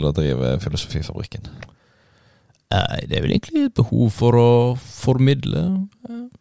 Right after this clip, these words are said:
Speaker 2: egentlig.
Speaker 1: Ja.
Speaker 2: Formidling av mitt fag er jo egentlig, jeg synes det er interessant å snakke om filosofi, og jeg synes det er mye dagsaktuelle spørsmål som, eller mye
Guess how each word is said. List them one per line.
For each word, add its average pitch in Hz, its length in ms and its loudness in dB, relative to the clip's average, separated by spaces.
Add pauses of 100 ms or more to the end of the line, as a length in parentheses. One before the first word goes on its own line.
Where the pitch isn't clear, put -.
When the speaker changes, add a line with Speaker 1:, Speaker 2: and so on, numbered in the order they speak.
(220)
Speaker 2:
egentlig. 85 240 4
Speaker 1:
Ja. 113 240 6
Speaker 2:
Formidling 139 500 6
av 123 240 6
mitt 117 220 4
fag 131 320 4
er 50 160 0
jo 50 80 -4
egentlig, - 300 -4
jeg - 80 -6
synes 110 140 0
det 104 60 2
er 107 60 4
interessant - 400 0
å 104 80 -2
snakke - 320 2
om 110 80 4
filosofi, 107 640 2
og 101 380 4 (400)
jeg - 140 -8
synes 123 180 6
det 117 80 8
er 117 80 8
mye 113 320 6 (400)
dagsaktuelle 107 560 0
spørsmål - 720 2
som, - 420 2
eller 101 280 4 (480)
mye 113 720 4